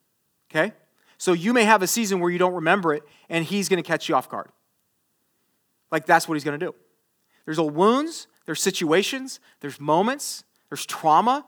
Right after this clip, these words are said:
You guys, 'cause when we talk about, uh, these things, uh, some of it comes from a place of trauma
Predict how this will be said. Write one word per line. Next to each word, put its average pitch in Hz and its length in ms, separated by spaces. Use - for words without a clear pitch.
You 165 100
guys, 220 220
'cause 185 200
when 175 160
we 262 100
talk 277 400
about, 165 380
uh, 165 300
these 190 400
things, 180 540
uh, 175 200
some - 360
of 247 160
it 202 180
comes 233 320
from 220 160
a 180 60
place 180 280
of 190 80
trauma 247 440